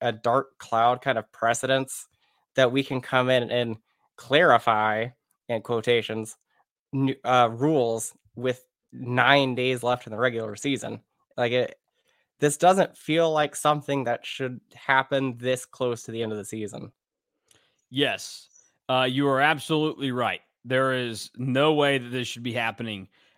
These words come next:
Speaker 2: at this point, uh, a-, a-, in this season. And it's, it's, it's kind of ridiculous the way that this has worked out and how everything has gone down.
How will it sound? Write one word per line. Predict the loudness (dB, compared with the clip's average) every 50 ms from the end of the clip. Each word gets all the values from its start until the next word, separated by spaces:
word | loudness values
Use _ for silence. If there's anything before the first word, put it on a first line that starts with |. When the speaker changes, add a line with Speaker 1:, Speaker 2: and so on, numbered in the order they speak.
| _ _ -4
Speaker 2:
at | -4 -4 -4 -4
this | -6 -6 -6 -6 -8
point, | -10 -8 -4 -4 -2 -2 -4 -6 -8 _ _ -8
uh, | -4 -2 0 0 0 0 0 0 -2 -4 -4 -8 _ _ _ -4
a-, | -4 -4 -4 -4 -6
a-, | -6 -6
in | -4 -4 -2
this | -2 -4 -4
season. | -6 -8 -10 -10 -12 -12 -10
And | -8 -6 -4 -2 -2
it's, | -2 -4 -6 -10 -12 -12 -12 -14 -16 _ _ _ _ -20 -20 _ _ _ _ _ _ _ _ -6
it's, | -4 -4 -4 -6 -10 -16 -16 _ _ _ _ _ _ _ -6
it's | -6 -4 -4 -4
kind | -2 0 0 2 2
of | 4
ridiculous | 2 4 6 4 4 4 4 4 4 4 4 2
the | 0 2
way | 4 4 4 2
that | 0 -2 -2
this | -2 -2 0 -2
has | -4 -4 -4
worked | -2 0 0 0 0 0 0
out | 2 2 2 2
and | 0 0
how | 0 2 4 4 4
everything | 2 2 0 -2 -2 0 0
has | -2 -2 -2
gone | -2 0 0 0 2
down. | 2 2 2 4 4 2 0